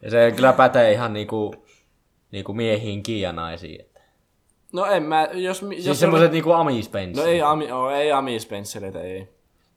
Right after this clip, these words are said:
Speaker 2: Mut jos jollakin miehellä on sellaiset seksikkäät viikset, niin meikä kyllä tykkää.
Speaker 1: Niin, no joo.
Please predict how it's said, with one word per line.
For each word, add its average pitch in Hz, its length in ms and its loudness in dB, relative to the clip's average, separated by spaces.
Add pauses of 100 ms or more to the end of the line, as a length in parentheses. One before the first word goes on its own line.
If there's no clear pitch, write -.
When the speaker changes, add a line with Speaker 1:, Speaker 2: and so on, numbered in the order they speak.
Speaker 2:
Mut 135 200 -8
jos 156 180 -4
jollakin 156 320 -4
miehellä 175 360 -4
on 120 60 -2
sellaiset 120 300 -8
seksikkäät 131 580 -8
viikset, 123 400 -10
niin 110 340 -14 (520)
meikä 156 300 -4
kyllä 120 200 -6
tykkää. 139 540 -10 (240)
Speaker 1:
Niin, 117 220 -8
no 135 60 -6
joo. 135 580 0